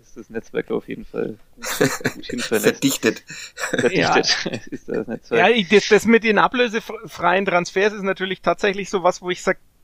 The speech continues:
Speaker 3: da, das ist auch so was, was im klassischen Fußball, dass der halt sehr emotionsgeleitet oft auch ist, äh, noch ein Problem ist, weil man halt dann an den falschen Stellen vielleicht einen F-, Vertrag n-, verlängert oder nicht verlängert,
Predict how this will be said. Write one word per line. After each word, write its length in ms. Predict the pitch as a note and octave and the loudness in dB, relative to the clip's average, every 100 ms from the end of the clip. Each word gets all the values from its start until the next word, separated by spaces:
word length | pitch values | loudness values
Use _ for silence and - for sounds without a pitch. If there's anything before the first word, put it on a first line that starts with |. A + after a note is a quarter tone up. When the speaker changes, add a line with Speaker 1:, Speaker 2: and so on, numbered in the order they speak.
| - | 2
Speaker 3:
da, 240 | D#3+ D#3 E3+ _ _ _ F3 | 2 2 -4 _ _ _ -6
das 140 | E3 | -4
ist 140 | F#3+ | -2
auch 180 | F#3 F3+ | 2 2
so 160 | B3 G#3+ | 2 0
was, 180 | F#3+ F3+ | 0 0
was 140 | F3+ | -4
im 120 | F3 | -4
klassischen 460 | - E3+ A#3 G3 G#3 | 2 0 2 -4 -4
Fußball, 720 | A3+ A3+ - G#3 G#3+ G#3 G3+ - - - F#3 D3+ | -6 -8 2 6 6 4 0 -16 -18 -10 -6 0
dass 160 | F3 | 4
der 160 | E3+ E3 | 6 6
halt 160 | E3 | 2
sehr 440 | - F3+ G3 F#3 F3+ | 4 4 6 6 4
emotionsgeleitet 1120 | G#3+ F#3+ F#3+ F3+ G3+ A#3 G#3+ F#3 F#3 G3+ F#3+ | 0 2 0 2 2 2 2 6 6 6 2
oft 260 | G#3 G#3+ - | 0 -2 2
auch 200 | F#3 F#3 | 2 4
ist, 420 | A3+ - - - | 0 -2 -8 -8
äh, 420 | A3 F3+ F#3+ G3 B3+ - - - - - | 0 0 0 -6 -10 -14 -20 -20 -8 4
noch 420 | F#3+ G3 - - - | 6 6 0 -14 -2
ein 100 | - | -2
Problem 500 | D#3+ F#3 E3+ E3 A3 | 2 0 4 4 6
ist, 360 | A#3 G3 - - | 4 2 0 -16
weil 240 | C#3+ D#3+ F3+ | 2 4 6
man 120 | E3+ | 6
halt 180 | F#3 F#3+ | 6 4
dann 400 | F#3+ F#3+ G#3 - - | 2 0 -8 -14 -8
an 180 | - F3 | 0 2
den 200 | F#3+ G3 | 4 4
falschen 320 | - E3+ - | 4 4 2
Stellen 320 | G3+ - G3 F#3 | -2 0 0 0
vielleicht 340 | F3+ F3+ - | 2 2 2
einen 120 | F3 | -4
F-, 140 | - G#3 | -6 -12
Vertrag 540 | - F3 D3 D#3 F#3 - | -4 -2 4 4 4 0
n-, 180 | F3+ G#3 | 0 0
verlängert 540 | - F3 F3 G#3+ G#3+ F#3+ | 2 4 6 6 4 4
oder 180 | E3+ E3+ | 4 4
nicht 300 | G#3+ A#3+ - | 2 0 -2
verlängert, 600 | G#3 F#3+ G3+ G3+ G3 | 2 2 2 0 0